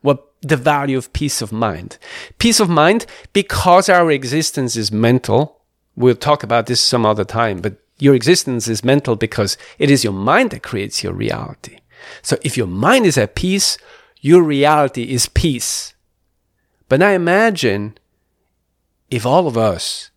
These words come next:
had peace of mind, what would the result be in our society? It's that big word that we always talk about,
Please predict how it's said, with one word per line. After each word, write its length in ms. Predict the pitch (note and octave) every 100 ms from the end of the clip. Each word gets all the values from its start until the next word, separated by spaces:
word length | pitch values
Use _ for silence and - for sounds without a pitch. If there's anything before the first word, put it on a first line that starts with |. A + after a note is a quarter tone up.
| -
had 240 | A#2 -
peace 260 | - C3 G2
of 140 | -
mind, 480 | A2+ G#2+ F2 - - - _ _ _ _ _ _ _
what 400 | B3 E4+ - -
would 220 | C#4 -
the 120 | F#3
result 840 | F#3 F3+ C#3+ F3 E3+ D3 A#2+ A#2 -
be 580 | F3+ F#3+ D#3 B2+ A2 - _ _ _ _ _ -
in 180 | D#3+ D3+
our 220 | C#3 B2+
society? 920 | - A2+ - C#3+ C3 F2 - B2 - _ _ _ _ _ _ _ _ _ _ _ _
It's 140 | C3+ -
that 180 | D#3 C#3+
big 160 | E3+
word 440 | C#3 F3+ F3 G#2 -
that 180 | D3+ C#3+
we 160 | C#3 - -
always 280 | F#3 A3+ -
talk 280 | F#3 D3
about, 420 | G2+ D2+ E2+ A#2